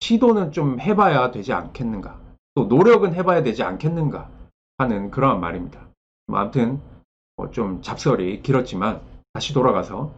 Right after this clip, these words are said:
이 신앙에 대한 여러 가지 질문을 하는 것은 이 스스로에 대해서 진실하고 솔직할 때 이 질문이 생기는 것입니다. 이러한 솔직한 질문이 있을 때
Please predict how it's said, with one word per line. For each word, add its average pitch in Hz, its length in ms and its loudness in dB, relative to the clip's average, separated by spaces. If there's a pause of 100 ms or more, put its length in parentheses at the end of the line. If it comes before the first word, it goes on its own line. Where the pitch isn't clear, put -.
(340)
이 104 140 -2
신앙에 233 580 4
대한 151 280 4
여러 117 140 4
가지 139 240 0
질문을 143 480 0
하는 151 180 4
것은 117 540 -2
이 101 100 -2
스스로에 214 560 4
대해서 135 520 4
진실하고 143 800 2 (680)
솔직할 196 920 2
때 180 260 6
이 117 180 0
질문이 143 540 4
생기는 160 360 2
것입니다. - 400 -10 (760)
이러한 208 380 6
솔직한 208 560 -2
질문이 165 540 4
있을 156 340 0
때 202 300 2